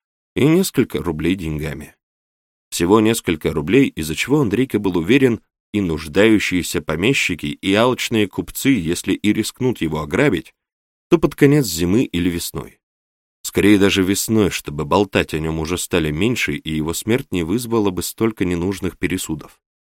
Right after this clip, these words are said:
Да и вообще к весне становится голоднее, чем по осени.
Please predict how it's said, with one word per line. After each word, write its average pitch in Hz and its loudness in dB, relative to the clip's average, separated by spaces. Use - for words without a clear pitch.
Да 107 4
и 127 8
вообще 127 4
к - -2
весне 107 0
становится 95 -2
голоднее, 90 2
чем 87 -4
по - 0
осени. 73 -2